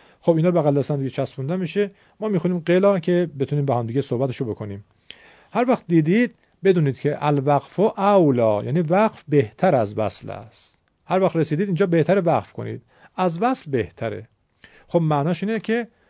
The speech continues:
وصلش هم می‌شه کرد، اما بهتر است که وقف بکنید. ارزش وقفیش بالاتر از ارزش وصلش است. علامت دیگه حتماً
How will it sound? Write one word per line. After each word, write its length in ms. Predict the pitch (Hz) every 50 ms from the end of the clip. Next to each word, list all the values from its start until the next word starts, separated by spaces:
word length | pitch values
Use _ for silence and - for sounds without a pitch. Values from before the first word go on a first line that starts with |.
| _ _ _ _ 110
وصلش 440 | 107 131 160 156 160 - - - 202
هم 60 | 202
می‌شه 240 | 202 233 214 247 208
کرد، 400 | - - 110 98 95 95 101 - _ _ _ _ _ _ _ _ _ _ _ _ _
اما 180 | 143 147 185 185
بهتر 580 | 156 131 143 151 135 120 113 - - 214 254
است 160 | 233 185 -
که 100 | - 151
وقف 360 | 113 110 104 101 92 - - _
بکنید. 440 | - 104 - - 110 110 104 - - _ _ _
ارزش 340 | - 139 135 131 160 147 -
وقفیش 460 | 147 139 131 120 - - 180 165 - _
بالاتر 460 | 135 131 117 113 113 110 104 - 139
از 120 | 123 107 117
ارزش 460 | 123 110 104 113 120 - 180 202 208 190 - _ _ _ _ _ -
وصلش 500 | 120 113 101 90 - - - 90 - -
است. 300 | - - - - - - _ _ _ _ _ _ _ _ - _ _ _ _ _ _ _ _ _ _ _ _ _ _ _ _
علامت 280 | 127 131 135 135 - 143
دیگه 320 | 131 123 120 156 175 175
حتماً 260 | 165 160 160 160 185